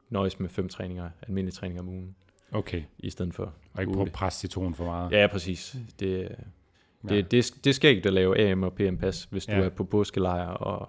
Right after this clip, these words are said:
Speaker 2: Ja,
Speaker 1: og
Speaker 2: ja.
Speaker 1: laver den slags,
Speaker 2: Men det er jo også
Speaker 1: men
Speaker 2: en,
Speaker 1: når
Speaker 2: det er en uge, en weekend.
Speaker 1: det er en uge
Speaker 2: Ja.
Speaker 1: og en weekend, ikke også? Men
Speaker 2: Ja, ja.
Speaker 1: hvis du gør det en måned eller to i træk, så
Speaker 2: Ja.
Speaker 1: så er det altså lidt nemmere at gå i stykker af.
Speaker 2: Ja,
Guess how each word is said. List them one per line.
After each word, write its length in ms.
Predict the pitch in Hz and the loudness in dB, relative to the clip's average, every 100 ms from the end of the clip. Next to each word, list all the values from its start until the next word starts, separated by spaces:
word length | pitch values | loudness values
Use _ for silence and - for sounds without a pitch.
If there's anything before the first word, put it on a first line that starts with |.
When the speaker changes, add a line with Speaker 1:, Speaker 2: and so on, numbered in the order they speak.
| - | 0
Speaker 2:
Ja, 100 | 110 | 2
Speaker 1:
og 60 | |
Speaker 2:
ja. 60 | 101 | 6
Speaker 1:
laver 120 | 95 | 6
den 140 | 110 107 | 6 6
slags, 320 | - 98 90 | 4 2 2
Speaker 2:
Men 40 | |
det 60 | 98 | 4
er 40 | |
jo 60 | 101 | 6
også 120 | 98 | 6
Speaker 1:
men 80 | 95 | 6
Speaker 2:
en, 60 | 92 | 4
Speaker 1:
når 100 | 92 | 2
Speaker 2:
det 60 | 101 | 0
er 60 | |
en 100 | 98 | 2
uge, 320 | 101 104 101 - 104 | 2 2 0 -4 -6
en 80 | |
weekend. 160 | 98 107 | 0 4
Speaker 1:
det 80 | 120 | 6
er 40 | |
en 100 | 117 | 8
uge 180 | 107 107 | 8 8
Speaker 2:
Ja. 60 | 113 | 6
Speaker 1:
og 60 | |
en 80 | 104 | 6
weekend, 300 | 104 107 92 | 6 4 2
ikke 140 | 92 101 | 0 -4
også? 220 | - - | -4 -4
Men 80 | 104 | -2
Speaker 2:
Ja, 40 | |
ja. 60 | 98 | -2
Speaker 1:
hvis 160 | 95 | -4
du 160 | - 98 | -6 -2
gør 160 | 98 101 | 2 4
det 200 | 98 92 | 2 0
en 80 | |
måned 260 | 92 101 101 | 0 0 0
eller 100 | 95 | 0
to 200 | - 98 | 0 -4
i 20 | |
træk, 240 | 90 101 98 | -2 -2 -4
så 180 | - 101 | -6 -8
Speaker 2:
Ja. 60 | 87 113 - - _ - | -8 -12 -20 -20 _ -12
Speaker 1:
så 140 | - | -4
er 20 | |
det 80 | 90 | -2
altså 220 | 87 - | -2 -6
lidt 160 | 92 87 | -8 -8
nemmere 180 | 90 90 | -8 -8
at 40 | |
gå 60 | 92 | -8
i 40 | |
stykker 260 | 92 95 90 | -10 -12 -12
af. 40 | 90 | -12
Speaker 2:
Ja, 60 | 95 | -14